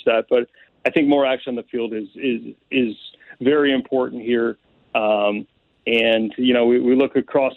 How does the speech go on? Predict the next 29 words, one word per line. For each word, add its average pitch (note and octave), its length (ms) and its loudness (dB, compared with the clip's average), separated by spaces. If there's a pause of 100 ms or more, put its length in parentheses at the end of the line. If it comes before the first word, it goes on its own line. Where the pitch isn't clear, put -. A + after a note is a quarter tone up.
the C3+ 80 -2
game, C3+ 320 2
whether B2+ 160 2
it A2 80 -6
be B2 80 -2
the A#2+ 80 -2
major B2+ 280 0
league B2+ 200 2
level A#2+ 440 2
and A#2 320 -6
the A#2 60 -2
minor B2+ 260 2
league A#2+ 220 0
level, A#2+ 440 0
and, G#2+ 120 -8 (400)
uh, A2 200 2
what B2 220 0
type C3+ 160 0
of A2+ 100 -2
offensive A#2+ 520 -2
numbers A#2+ 340 0
we're A#2+ 180 -2
seeing A#2+ 220 2
in G#2+ 160 0
the G#2+ 140 4
alarming A#2+ 400 2
amount A2+ 260 0
of G#2+ 80 -4
strikeouts. A2+ 640 0